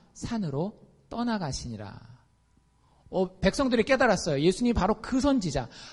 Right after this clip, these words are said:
하늘로부터 떡을 내려 생명을 골-, 공급할 선지자라는 걸 알았어요. 그랬는데 예수님이 그 백성들을 두고 어떻게 하셔요? 도망가시죠.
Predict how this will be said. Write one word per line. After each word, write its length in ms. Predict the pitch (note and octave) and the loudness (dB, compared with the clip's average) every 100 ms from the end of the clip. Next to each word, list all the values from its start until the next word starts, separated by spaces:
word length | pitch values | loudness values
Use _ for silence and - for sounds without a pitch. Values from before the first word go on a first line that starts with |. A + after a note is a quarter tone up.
| - | -6
하늘로부터 1040 | D#4+ F#4 F4 F4+ E4 - D#4 F4 E4+ - | -2 4 6 6 2 2 4 4 2 -4
떡을 340 | - D#4 D#4+ D4 | -4 0 4 4
내려 400 | F#3+ E3+ G#3+ C4 - - | 4 4 2 -2 -12 -16
생명을 680 | - - F#4 F#4 F4+ E4 D#4+ | 2 2 4 -4 -2 0 0
골-, 380 | - A#3+ A3+ A3+ | 2 2 2 0
공급할 500 | G#3 G#3+ A3+ A3 A3+ | 2 2 0 0 -2
선지자라는 580 | A3 C#4+ A3+ G3+ E3+ D#3+ | -2 -8 -4 -2 -2 -4
걸 120 | D3 | -6
알았어요. 580 | C#3 D3 D3 A#2+ - - _ _ _ _ _ _ _ _ - | -4 -4 -4 -6 -12 -16 _ _ _ _ _ _ _ _ 0
그랬는데 460 | A#3+ C4 B3 A3 | 2 4 2 2
예수님이 460 | G3 G3+ A#3+ A3+ G#3+ | 2 2 0 0 0
그 360 | G#3 A3+ A3 G#3+ | 0 0 0 0
백성들을 500 | D#3+ - G3+ F3 E3+ | -2 0 -2 -2 -4
두고 240 | D#3+ D3+ | -2 0
어떻게 200 | B2+ - | 0 -4
하셔요? 260 | B2 D#3 B3 - _ _ _ _ _ _ _ _ _ _ _ _ _ _ _ | -6 -6 -6 -10 _ _ _ _ _ _ _ _ _ _ _ _ _ _ _
도망가시죠. 880 | - E3+ B3+ C#4 G#3 F#3 D3+ B2+ G2+ | -4 2 2 4 2 0 -4 -6 -6